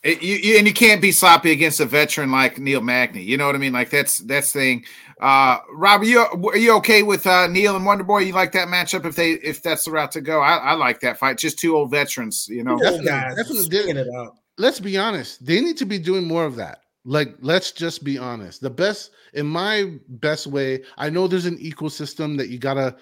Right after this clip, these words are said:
Speaker 3: sell your old fighters to beat the youngers, but on occasion, if they do hold up, then let 'em you know, have one for a good old, old time's sake because they look good. The fans like it. The fights are usually pretty good.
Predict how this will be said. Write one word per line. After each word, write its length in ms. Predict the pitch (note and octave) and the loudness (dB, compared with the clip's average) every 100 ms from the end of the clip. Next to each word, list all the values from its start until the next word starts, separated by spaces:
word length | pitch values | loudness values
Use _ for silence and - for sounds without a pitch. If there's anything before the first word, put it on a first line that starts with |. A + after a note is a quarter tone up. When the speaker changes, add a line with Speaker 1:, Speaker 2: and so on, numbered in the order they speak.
| _ _ | _ _
Speaker 3:
sell 400 | - - C#3+ C#3 | -16 -4 -2 0
your 140 | C3+ | -2
old 260 | A2+ C#3 C3+ | -4 -6 -6
fighters 300 | C3+ C3 C3 | -4 -2 -4
to 100 | C3 | -6
beat 300 | A#2+ C3 B2+ | -10 -10 -10
the 100 | A#2 | -14
youngers, 680 | A2+ G#2+ B2+ B2+ B2 D3 F#3 _ - | -12 -6 -4 -4 -4 -6 -8 _ -14
but 400 | A#2 G4 B3+ - - | -4 -2 -2 -4 -2
on 160 | F3 | -2
occasion, 680 | F#3+ F3 A3 B3 F#3 F3+ F#3+ - | -2 -6 -6 -4 -2 -2 -4 -6
if 160 | D3 | -8
they 140 | E3 D#3 | -4 -4
do 260 | B2 G#3+ | -4 -6
hold 300 | - E3+ C#3 | -2 -2 -2
up, 260 | B2 E3 - _ _ _ _ - | -4 -4 -6 _ _ _ _ -4
then 160 | - A3 | 0 2
let 120 | B3+ | 0
'em 280 | B3+ G#3+ D#3+ _ - | -2 -4 -12 _ -10
you 100 | A#3 | -8
know, 100 | A3+ | -4
have 220 | G#3 G#3 | -2 -2
one 220 | F#3 G3 | -2 -6
for 160 | G3 F#3 | -4 -4
a 60 | D#3 | -4
good 220 | A#2 E3+ | -2 0
old, 440 | F3+ E3+ D#3 C#3 - | 0 0 -4 -8 -6
old 200 | F#3 F#3+ | -6 -4
time's 260 | E3 C#3+ | -6 -6
sake 220 | E3 F3+ | -6 -6
because 240 | C#3+ C3+ C#3+ | -6 -4 -2
they 100 | D3+ | -2
look 340 | F3 A#3 C#3 | 0 -2 -2
good. 340 | A#2+ C3+ G3+ G#3 - | -2 0 0 -4 -14
The 80 | C3+ | -12
fans 420 | C3 E3 A#3 G#3 | -6 -2 -2 -4
like 200 | D3+ D#3+ | -4 -6
it. 100 | G3 | -8
The 80 | A#2 | -14
fights 320 | - F#3 C#4+ | -4 -2 -2
are 60 | D#3 | -4
usually 640 | C#3 E3 A3+ - D#3 D3+ | -6 -6 -6 -6 -6 -6
pretty 320 | C#3 - F3+ C3 | -6 -2 -2 -2
good. 480 | G#2+ F3 G3+ D#3 | -4 -2 -2 -4